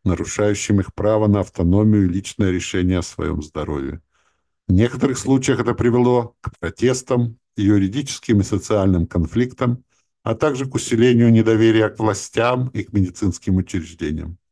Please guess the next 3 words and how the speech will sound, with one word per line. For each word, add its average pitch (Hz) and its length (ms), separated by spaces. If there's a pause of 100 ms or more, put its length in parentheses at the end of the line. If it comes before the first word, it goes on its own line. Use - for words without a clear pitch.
(920)
Этот 143 340
пример 120 540 (520)
показывает, 127 840